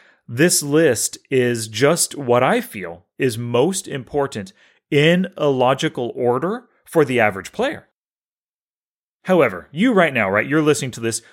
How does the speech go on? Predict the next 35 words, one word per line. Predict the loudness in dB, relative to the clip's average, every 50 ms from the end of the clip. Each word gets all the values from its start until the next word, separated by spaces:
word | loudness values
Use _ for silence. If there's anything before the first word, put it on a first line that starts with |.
| _ -8
you | -4 -2 -2
have | 0 -2 -2 -2
specific | -4 -6 -4 _ -2 0 0 2 2 2 2 2 0 0 -2
things | -4 -4 -4 -4 -4 -4
that | -4 -6
you | -6 -6 -6 -4
want | -2 -2 -2 -2 -2 -6
to | -8 -8
work | -4 -4 -4 -4 -4
on | -6 -4 -4
or | -4 -2
things | -2 -2 -2 -2
that | -4 -4
you | -4 -6 -6
need | -6 -6 -6 -6 -6 -6 -6 -4
to | -2 -2
work | 0 2 2 2 0 0 -4
on. | -6 -6 -8 -12 -18 _ _ _ _ _ _ _ _ _ _ _ _
Whether | 2 2 4 4 4 4 6
they're | 6 4 4 2 0 -4 -8 _
new | -6 -2 0 2 2 2
skills | 2 2 0 0 0 0 0 2 2 2 0 -2 -4
that | -6 -6
you | -6 -4 -2
want | -2 -4
to | -4 -4
put | -6 -8 -8
to | -8 -10
use, | -6 -4 -2 -2 -2 -2 -4 -6 -8 _ _ -4
maybe | 0 0 0 2 0 0 0 0 -2 -6 -10 _ _ _ -6
plugging | 0 2 2 2 2 0 -6 -6
some | -4 -2 -2 -2 -2 0 0
known | 2 2 2 0 -2 -4 -6 -8 -12 -8
poker | -4 -2 -2 -2 -2 -2 -2
leaks, | -2 -2 -6 -6 -8 -10 -12 -12